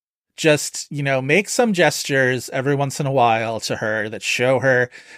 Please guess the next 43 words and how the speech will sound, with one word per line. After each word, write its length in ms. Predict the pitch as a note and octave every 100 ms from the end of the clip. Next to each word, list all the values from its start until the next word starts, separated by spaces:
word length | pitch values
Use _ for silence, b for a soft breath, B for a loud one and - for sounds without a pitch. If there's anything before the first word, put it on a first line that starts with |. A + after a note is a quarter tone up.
| B
that 140 | C3
you 80 | A#2
care 180 | - A2+
about 220 | G#2 F#2
her. 160 | A#2 G#2+
It 80 | G2+
will 100 | G#2+
go 220 | A2 G#2+
a 20 |
long 240 | G2+ G2+
way." 260 | A2+ G2+ G2
And 120 | A2+
it's 140 | B2 -
this 180 | C#3+ C#3
very 220 | C3+ C#3+
sort 200 | - B2+
of, 80 | B2
like, 160 | A#2+ A#2
he 140 | D3
says, 440 | - D#3 D3+ D3 - _ _ _
he 100 | -
at 80 | G3+
one 160 | A3+ B3+
point 300 | C4 G3+ -
says, 680 | - D3+ B2+ A2 G2+ - - _ _ _ _ _ _ _ -
"I 140 | C#3+
could 140 | D3 D#3
be 100 | C#3+
old 160 | C3+ B2+
enough 280 | B2 A2+ -
to 100 | B2
be 120 | A#2+
your 180 | A2 A2
father. 680 | - B3+ D#3+ F#2+ E2+ G#2 - -
Um, 400 | B2+ A#2+ A2 A2+
so 140 | -
let 140 | D#3 D#3
me 60 |
give 180 | C#3+ C#3
you 80 | C3
some 160 | - D3
fatherly 420 | C3+ A#2+ A#2 A#2
advice." 400 | G#2+ A#2+ F#2